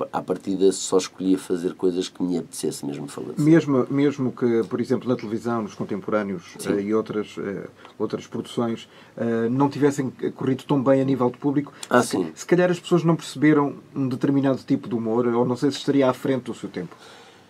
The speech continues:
Speaker 1: Não sei, eu, eu, eu, eu, eu adoro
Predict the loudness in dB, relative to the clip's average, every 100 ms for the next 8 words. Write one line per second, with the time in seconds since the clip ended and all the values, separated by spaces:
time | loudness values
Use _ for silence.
0 | _ _ _ 2 4 6 6 8 6 6
1 | 8 6 6 2 2 -2 _ _ _ -20
2 | -20 _ _ -2 6 6 6 -8 -18 -16
3 | -6 2 2 2 -10 -14 0 8 12 12
4 | 12 10 10 8